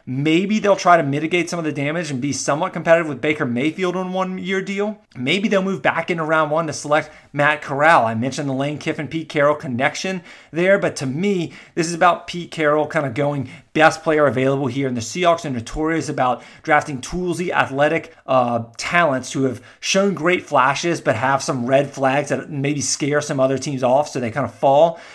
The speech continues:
be it injuries, difficult personalities, whatever. Uh, so to me, Kayvon Thibodeau and Derek Stingley come to mind for this Seattle pick at pick nine.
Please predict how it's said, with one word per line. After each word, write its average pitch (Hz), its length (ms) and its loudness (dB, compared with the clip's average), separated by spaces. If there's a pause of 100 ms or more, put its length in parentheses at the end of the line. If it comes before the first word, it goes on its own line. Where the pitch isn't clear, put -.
be 226 140 2
it - 100 2
injuries, 160 420 2
difficult 175 360 0
personalities, 135 580 0
whatever. 120 640 2 (180)
Uh, 127 100 0
so 151 160 -2
to 165 140 -4
me, 190 160 0
Kayvon 170 400 0
Thibodeau 156 300 2
and 127 100 -2
Derek 139 240 0
Stingley 147 500 -2
come 151 200 -2
to 127 80 0
mind 123 420 0
for 131 220 -4
this 117 260 -2
Seattle 127 360 -2
pick 127 200 -4
at 110 100 -2
pick 123 160 -8
nine. 139 440 -2